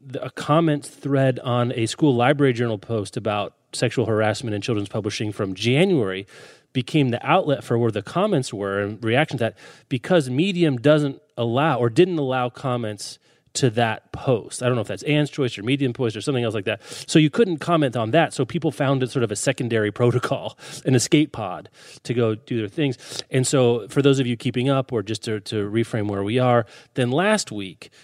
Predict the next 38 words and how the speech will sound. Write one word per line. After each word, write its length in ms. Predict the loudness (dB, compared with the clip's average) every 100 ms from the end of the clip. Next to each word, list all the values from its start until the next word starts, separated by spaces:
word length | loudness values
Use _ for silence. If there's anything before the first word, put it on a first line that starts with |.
| _
we 180 | -4 -2
read, 460 | 2 2 2 0 -4
or 140 | -4 -2 -2
we 120 | -2
talked 260 | -2 -2 0
about 220 | -2 0
that 400 | -4 -6 -12 -4
both 220 | 0 0
James 320 | 2 2 2 0
Dashner 600 | -2 -2 -4 -8 -10 -12 -18 -20 _ -2
and 280 | 2 2
Jay 320 | 2 2 4 2
Asher, 520 | -2 0 0 -4 -10 -10
who 140 | -6
I'm 120 | -6
gonna 220 | -4 -4 -6
confuse 460 | -8 -8 -4 -4
because 320 | -4 -6 -8
it's 120 | -8 -10
Jay 340 | -6 -4 -4
and 120 | -6
Ash 320 | -6 -6 -6 -6
and 80 | -2
whatever, 340 | 0 0 -2 -10 -20 -20 -14 -2
um, 440 | 0 0 -2 -8 -10
the 80 | -4
Ashholes, 540 | 0 0 0 -4 -4
as 120 | -6 -8
I'm 120 | -6
thinking 280 | -6 -6 -6
about 240 | -6 -4
them 200 | -4 0
right 160 | -2 2
now, 180 | 6 6 6 4 0
<laughs> 200 | -6 0
is, 480 | 4 6 8 6 4 -10 -18 0
is 280 | 4 4 4
confusing. 760 | 2 6 6 8 8 6 2